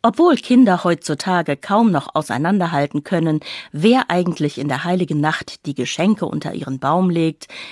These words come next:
der Nikolaus, der Weihnachtsmann oder das Christkind, fordert Pfarrer Hans Mörter.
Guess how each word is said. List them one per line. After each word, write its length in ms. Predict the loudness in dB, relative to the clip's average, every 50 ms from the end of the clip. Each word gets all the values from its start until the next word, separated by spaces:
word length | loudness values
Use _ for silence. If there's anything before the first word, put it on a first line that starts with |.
| -20 -20 _ -6
der 260 | -4 -2 -2 -2 -4 -4 -2
Nikolaus, 680 | -2 -2 0 0 0 0 0 0 -2 -4 -6 -10 -12 -8
der 160 | -8 -6 -2
Weihnachtsmann 680 | 0 2 4 4 4 2 0 -2 -2 0 0 0 -2 -4 _ -4
oder 260 | -2 -2 0 0 0
das 260 | -2 -2 -6 -8 -12
Christkind, 640 | -6 -2 -2 -2 -2 -4 -4 0 2 2 2 0 -2 -8 -18 -18 -18 -20 -20
fordert 520 | _ -2 0 0 2 2 2 0 -2 -2 -6
Pfarrer 400 | -12 -6 -6 -4 -2 -4 -4 -4
Hans 320 | -4 -6 -6 -6 -10 -10 -8
Mörter. 540 | -6 -6 -6 -6 -8 -6 -2 -2 0 -2